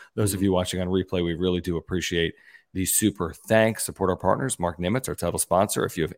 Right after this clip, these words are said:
Speaker 1: any insurance need, please get in contact with Mark Nimitz by clicking the link down below. Ora, if you're looking to get healthier, O R A dot organic, plant-based nutritional products. Click the link in the description down below. And underdog fantasy dot com, use promo code pods wrap.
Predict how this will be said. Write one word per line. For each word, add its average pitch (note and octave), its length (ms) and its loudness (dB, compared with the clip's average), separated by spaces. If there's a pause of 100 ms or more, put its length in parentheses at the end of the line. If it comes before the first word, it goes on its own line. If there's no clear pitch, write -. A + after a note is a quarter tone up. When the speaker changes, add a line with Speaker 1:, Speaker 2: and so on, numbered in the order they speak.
Speaker 1:
any G#2 320 0
insurance F2+ 500 -4
need, F#2 320 0 (400)
please A2+ 200 2
get G#2 120 0
in - 80 -8
contact F#2 380 -2
with D#2+ 100 -10
Mark E2 220 -2
Nimitz F#2 320 -2
by F2 100 -2
clicking F#2 320 -6
the D#2 100 -2
link E2+ 220 -4
down D#2 220 0
below. E2 480 2 (360)
Ora, A2 480 6
if - 100 -16
you're F2+ 80 -6
looking F#2+ 160 -2
to G#2 40 0
get G2+ 120 2
healthier, F2 500 -4
O F#2+ 140 4
R F2+ 200 6
A F2 80 2
dot E2+ 260 -2
organic, F#2 500 0
plant-based F2 480 -2
nutritional F2+ 600 -4
products. F#2 420 0
Click - 240 -8
the E2+ 80 -4
link E2 300 -2 (500)
in A2+ 140 2
the G#2 60 2
description F#2+ 500 -2
down F#2 180 2
below. E2+ 320 0
And D2+ 100 -6
underdog G#2+ 400 2
fantasy F2+ 380 -2
dot D#2+ 220 0
com, F2+ 260 0
use C#2+ 140 -6
promo F#2+ 320 0
code F2 240 -2
pods D#2+ 260 -2
wrap. F#2 340 4